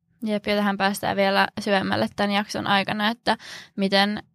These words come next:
tosi eri tavalla me käyttäydytään erityyppisissä porukoissa. Ja miten just se, mun mielestä ainakin jotkut teistä mainitsi sen, että miten se porukan koko vaikuttaa just tohon.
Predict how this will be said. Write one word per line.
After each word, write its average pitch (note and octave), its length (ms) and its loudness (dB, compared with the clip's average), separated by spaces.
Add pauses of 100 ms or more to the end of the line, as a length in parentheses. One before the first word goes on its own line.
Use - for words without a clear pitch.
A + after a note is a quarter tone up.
(280)
tosi G#3 240 -2
eri G3 180 0
tavalla G3 340 2
me G#3 100 -2
käyttäydytään - 720 -2
erityyppisissä A3+ 760 -2
porukoissa. A3+ 720 0 (560)
Ja G3 180 2
miten G3 340 2
just G#3 200 -2
se, A3 140 0 (720)
mun G#3 140 0
mielestä G#3 360 2
ainakin G#3 320 2
jotkut G3 320 0
teistä A3 280 -2
mainitsi G#3+ 380 -2
sen, G3+ 240 -2
että - 280 -2 (440)
miten G3+ 240 -2
se A#3 80 -4
porukan A3 400 -2
koko A3 240 0
vaikuttaa A#3+ 580 0
just B3 280 -2
tohon. B3+ 360 0